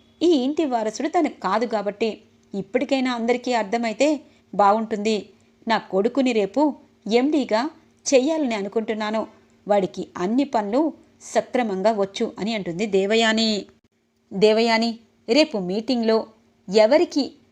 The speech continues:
ఎక్కువ ఓట్స్ పెడితే వాళ్ళే ఎండీ సీట్లో కూర్చుంటారు. స్టాఫ్లో కూడా ఒకతన్ని మేము నియమిస్తాము.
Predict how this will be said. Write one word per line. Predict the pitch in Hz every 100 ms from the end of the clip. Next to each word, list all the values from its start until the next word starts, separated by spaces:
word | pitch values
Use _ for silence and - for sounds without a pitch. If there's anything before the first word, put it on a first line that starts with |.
| -
ఎక్కువ | 208 - 269
ఓట్స్ | 233 190 214 -
పెడితే | 220 190 262 302 254 _ _ -
వాళ్ళే | 214 220 214
ఎండీ | 240 190 208
సీట్లో | 247 202 - 233 330 - _ _
కూర్చుంటారు. | 233 233 226 214 214 226 220 - _ _
స్టాఫ్లో | - - 247 254 - 320
కూడా | 240 214 226 330 - _ _
ఒకతన్ని | 233 240 - 196 196 269 311 - _
మేము | 262 262
నియమిస్తాము. | 180 196 226 226 - 220 208 220